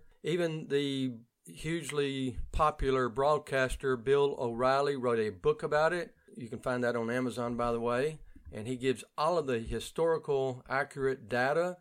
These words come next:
around this person named Jesus of Nazareth. That is where he was raised at. Of course, he was born in Bethlehem, according to the Holy Scriptures, just as prophecy has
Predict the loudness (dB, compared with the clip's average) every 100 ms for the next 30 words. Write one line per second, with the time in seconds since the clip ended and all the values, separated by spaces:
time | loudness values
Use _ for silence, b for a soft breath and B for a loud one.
0 | b -2 0 2 2 2 0 0 0 -2
1 | 6 6 6 2 -2 -2 -4 -8 -18 -18
2 | -8 -2 0 0 0 -2 -6 -14 -6 -4
3 | -4 -6 -8 -6 -4 -2 0 0 -2 -4
4 | -6 -8 -10 -10 _ _ _ -12 -6 -4
5 | -6 -4 0 0 0 -4 -2 -2 -2 -8
6 | -16 -16 -6 0 0 0 -4 -6 -2 0
7 | 2 -2 -8 -20 -8 -6 -4 -6 -6 -6
8 | -10 -6 -2 -2 -2 -2 0 0 -2 -6
9 | -4 -4 -4 -6 -4 -2 -2 -6 -8 -4
10 | -4 -4 -8 -6 -6 -6 -10 -10 -16 b
11 | b b 0 2 2 -2 -6 -4 -2 -2
12 | -2 -6 -4 -4 -2 0 -2 -4